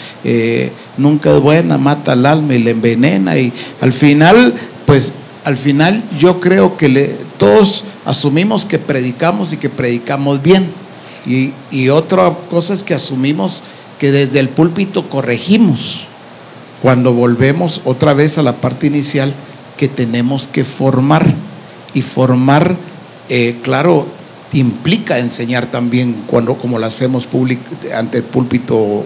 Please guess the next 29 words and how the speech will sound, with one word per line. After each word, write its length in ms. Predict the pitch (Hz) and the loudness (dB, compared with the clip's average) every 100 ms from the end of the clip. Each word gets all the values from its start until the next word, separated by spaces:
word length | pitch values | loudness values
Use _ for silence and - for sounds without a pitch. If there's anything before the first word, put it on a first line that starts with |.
| 107 | -6
eh, 140 | 110 110 | -4 -2
desde 180 | 120 | -2
el 80 | 117 | 0
púlpito, 340 | 123 135 123 110 | 0 0 0 -2
como 180 | 120 | -4
fuera, 280 | 113 135 120 - - - - - | -2 0 0 -4 -14 -18 -18 -4
pero 140 | 127 131 | 2 2
esa 220 | 131 180 | 2 0
formación 760 | - 156 127 120 101 160 175 | 0 2 2 0 0 0 2
es 80 | 165 | 2
muy 180 | 147 156 | 2 2
importante, 760 | 160 139 120 - 143 156 165 - - - | 2 -2 -2 -4 -4 -4 -6 -6 -12 -6
en 200 | 131 131 | 0 2
donde 440 | 127 123 120 117 - - | 2 0 0 -2 -4 -2
la 220 | 127 127 | 0 2
ley 220 | 135 208 | 4 6
de 140 | 226 | 4
Jehová 460 | - 170 147 208 294 - - - - - | 4 4 6 4 2 -4 -16 -18 -6 -2
es 160 | 117 | -2
perfecta, 600 | - 117 - 107 - - - - - - | 0 0 0 -6 -4 -4 -4 -10 -8 2
la 260 | 135 131 | 2 2
palabra 480 | 135 127 170 - 202 | 2 4 4 4 2
es 180 | 151 104 | 2 2
viva 300 | 147 165 139 | 4 6 4
y 100 | 120 | 2
eficaz, 580 | 113 110 120 - - - - - - | 0 -6 -8 -8 -8 -10 -16 -20 -12
solo 300 | - 139 135 | -2 2 4
debo 260 | 131 175 196 | 6 6 6
usarla 640 | 165 - 180 180 151 120 | 4 2 2 2 0 -4